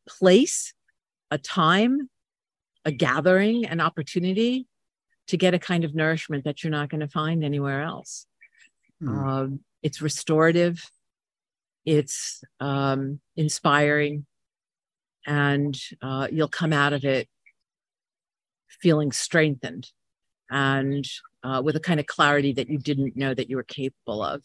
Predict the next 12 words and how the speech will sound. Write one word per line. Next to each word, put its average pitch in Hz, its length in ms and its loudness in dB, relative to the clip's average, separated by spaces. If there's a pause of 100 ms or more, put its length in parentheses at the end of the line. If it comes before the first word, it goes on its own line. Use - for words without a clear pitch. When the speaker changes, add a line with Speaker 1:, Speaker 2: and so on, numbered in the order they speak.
(120)
Speaker 1:
and 139 140 -4
a 127 60 -4
kind 131 360 -4
of, 131 380 -6 (100)
um, 123 540 -4 (920)
direction 156 580 2 (720)
that 160 180 2
may 165 180 4
not 147 200 2
have 143 160 -4
been 135 400 -2 (480)
obvious. 123 520 -4